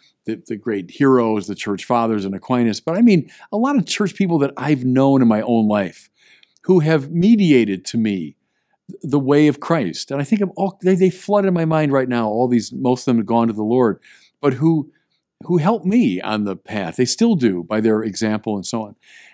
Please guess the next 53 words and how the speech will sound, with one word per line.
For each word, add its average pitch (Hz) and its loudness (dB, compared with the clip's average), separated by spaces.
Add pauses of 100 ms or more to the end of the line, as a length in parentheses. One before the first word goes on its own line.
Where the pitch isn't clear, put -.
(120)
I 156 -2
think 196 4
of 202 2
the 190 4
liturgy, 156 -2
uh, - -12 (240)
the, 143 -6
the 147 -4
scriptures 190 0
that 156 -4
I 147 0
heard 156 -2
in 160 0
the 151 0
liturgy. 104 -2
I 107 -4
think 156 -2
of 151 2
all 151 0
the 156 -2
times 143 -4
I've 131 0
received 135 0 (420)
the 139 -2
Blessed 139 0
Sacrament. 127 -4 (320)
Those 190 0
are 185 2
all 202 4
the 202 4
ways 165 4
that 147 4
I've, 131 -2
I've 131 -6
learned 143 2
to 135 -4
walk 117 0
the 117 -8
path. 131 -4 (440)
To 160 -2
say 233 2
just, 160 -2
you 175 2
know, 139 4
baldly, 131 0
"Oh, 202 -2
no 156 -2
one 190 0
tells 156 -4
me 151 -2
what 127 -4
to 120 -10
do." 127 -2